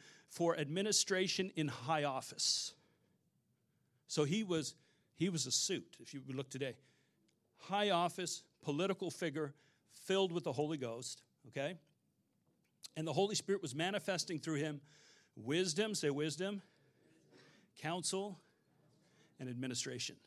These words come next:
okay? And God does that. The other day I was on a phone call. I was invited into a private phone call, uh, with some leaders in the community.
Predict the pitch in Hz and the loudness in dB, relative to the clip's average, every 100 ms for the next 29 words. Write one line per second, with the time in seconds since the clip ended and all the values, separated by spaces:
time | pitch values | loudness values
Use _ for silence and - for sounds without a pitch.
0 | _ _ _ - - - 123 147 175 _ | _ _ _ -20 -20 -8 -4 -2 -4 _
1 | _ _ _ _ _ _ _ _ _ _ | _ _ _ _ _ _ _ _ _ _
2 | - 151 175 165 185 139 127 - _ _ | -2 2 4 4 0 -2 -6 -14 _ _
3 | _ _ _ _ _ _ _ _ _ _ | _ _ _ _ _ _ _ _ _ _
4 | 139 170 170 175 160 160 151 - 165 160 | 0 4 8 8 8 4 2 2 0 2
5 | 147 143 135 135 123 143 147 143 127 139 | 4 4 2 -2 0 0 0 -4 -4 -6
6 | - 139 135 135 139 143 135 120 135 175 | -4 -4 -4 -8 -6 -6 -4 -4 -4 -8
7 | _ _ _ _ _ _ _ _ - 123 | _ _ _ _ _ _ _ _ -12 -6
8 | 127 127 - - - - _ - - 131 | -4 -4 -6 -10 -16 -20 _ -12 -8 -6
9 | 127 139 - _ _ _ - 131 156 151 | -6 -10 -18 _ _ _ -6 -2 0 0
10 | 135 - - _ - 127 131 143 143 151 | -2 -6 -10 _ -8 -8 -4 -2 0 -2